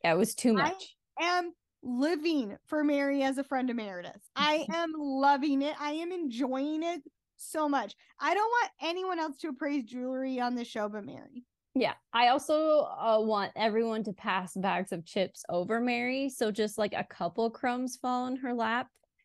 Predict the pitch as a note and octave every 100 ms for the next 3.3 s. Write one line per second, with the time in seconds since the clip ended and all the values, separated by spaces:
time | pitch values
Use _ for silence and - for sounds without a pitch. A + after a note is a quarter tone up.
0 | _ _ G#3+ G#3 G3+ A3+ - _ _ -
1 | C4 A3+ A3 A3+ A3 A3 A#3 A#3 A3+ -
2 | _ _ _ _ _ - A#3 G#3+ G3 F3+
3 | F3 - -